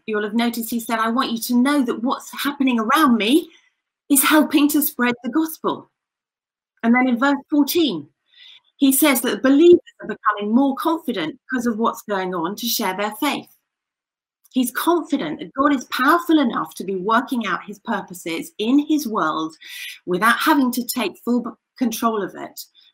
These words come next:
no matter what is happening and no matter how hard things are. He's confident in God's power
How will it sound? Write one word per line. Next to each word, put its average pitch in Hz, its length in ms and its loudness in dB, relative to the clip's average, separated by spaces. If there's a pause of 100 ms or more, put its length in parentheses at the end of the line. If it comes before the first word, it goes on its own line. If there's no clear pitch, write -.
(120)
no 214 100 -4
matter 196 240 2
what 220 220 -4
is 277 160 -2
happening 160 480 -8
and 185 160 -8
no 185 100 -8
matter 180 200 -4
how 185 340 -6
hard 180 500 -6
things 170 280 -6
are. 175 280 -2 (1300)
He's 233 180 0
confident 269 520 -2
in 208 140 -6
God's 214 240 -6 (140)
power 202 560 -4